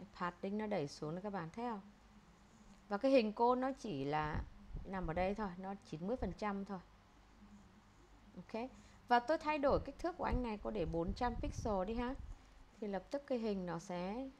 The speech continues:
tăng lên chín mươi phần trăm. Ok, thấy không ạ? Thấy không ạ? Đó. Ok. Đấy, các bạn để ý nhá.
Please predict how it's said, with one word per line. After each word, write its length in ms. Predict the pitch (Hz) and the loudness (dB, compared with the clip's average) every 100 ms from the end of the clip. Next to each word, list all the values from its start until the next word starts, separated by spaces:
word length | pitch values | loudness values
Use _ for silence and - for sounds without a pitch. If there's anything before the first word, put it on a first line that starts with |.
| - - - | -20 -20 -12
tăng 240 | - 202 208 | -6 -2 0
lên 260 | 208 208 208 - - - - - - - - - - - - - - - | 0 0 -4 -12 -20 -20 -20 -20 -20 -20 -20 -20 -20 -20 -20 -20 -20 -8
chín 180 | 175 185 | -4 -4
mươi 100 | 220 | -4
phần 180 | 196 170 | -6 -6
trăm. 200 | 196 185 - 208 - - - | -8 -8 -12 -20 -20 -20 -20
Ok, 300 | - - 220 247 294 - - | -20 -14 -12 -12 -14 -16 -10
thấy 120 | 175 | -4
không 120 | 185 | -2
ạ? 100 | 233 - - - - - - - - - - - - - - - - - - - - - - - - - - - - | -2 -4 -10 -14 -10 -10 -12 -18 -16 -16 -14 -14 -14 -14 -12 -10 -12 -14 -20 -20 -20 -20 -18 -16 -18 -18 -20 -14 -8
Thấy 100 | 165 | -4
không 80 | |
ạ? 120 | 214 - - - - - - - | -4 -6 -12 -20 -20 -20 -20 -14
Đó. 460 | 160 160 202 226 - - - - - - - - - - - - - - - - - - - | -6 -2 0 0 -2 -8 -20 -20 -20 -20 -16 -16 -16 -18 -14 -12 -10 -10 -12 -6 -6 -6 -8
Ok. 240 | - 226 - - - - - - - 170 | -2 -2 0 -2 -2 -4 -4 -4 -6 -4
Đấy, 460 | 165 160 185 196 | 0 2 2 -2
các 100 | 185 | -2
bạn 160 | 190 165 | -2 -2
để 140 | 156 | -2
ý 80 | 156 | -2
nhá. 260 | 202 220 | -2 0